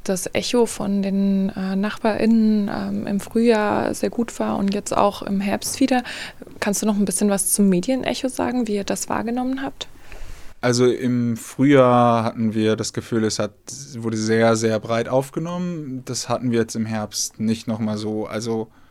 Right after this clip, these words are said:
Speaker 2: es wurde zwar immer noch von vielen Medien, ähm, berichtet darüber, also im Frühjahr war das einfach sehr überraschend, auch für uns, wie viel dann da kam und wie viel berichtet wurde. Ganz so extrem war es jetzt diesen, diesen Herbst nicht, aber wir hatten trotzdem auch das Gefühl,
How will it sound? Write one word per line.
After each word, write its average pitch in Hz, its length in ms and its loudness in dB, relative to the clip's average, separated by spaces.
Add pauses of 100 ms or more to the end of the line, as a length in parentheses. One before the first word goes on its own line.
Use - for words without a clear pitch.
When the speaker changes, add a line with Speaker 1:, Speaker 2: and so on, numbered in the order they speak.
(320)
Speaker 2:
es - 140 -8
wurde 123 180 2
zwar 117 200 0
immer 131 160 2
noch 120 160 0
von 113 200 -6
vielen 113 360 -2
Medien, 110 840 -2
ähm, 107 400 -6
berichtet 139 440 -6
darüber, 127 480 -2 (460)
also - 180 -12
im 135 60 -8
Frühjahr 113 280 2
war 117 100 -2
das 117 120 -6
einfach 107 200 -10
sehr 117 320 0
überraschend, 113 640 -4
auch 113 180 -6
für 120 180 -6
uns, 127 400 2
wie 117 80 -4
viel 113 400 -2
dann 113 180 -4
da 110 120 -2
kam 113 440 -2
und 113 160 -4
wie 113 60 -6
viel 113 140 -6
berichtet 113 480 -6
wurde. 113 340 0 (580)
Ganz 117 340 2
so 113 280 2
extrem 113 560 -4
war 107 160 -2
es - 120 -6
jetzt - 500 -8 (120)
diesen, 110 320 -4
diesen 113 160 -4
Herbst 113 300 -2
nicht, 160 200 -4
aber 123 160 -2
wir 113 60 0
hatten 110 140 -4
trotzdem 135 360 -6
auch 123 100 -6
das - 180 -10
Gefühl, 127 580 0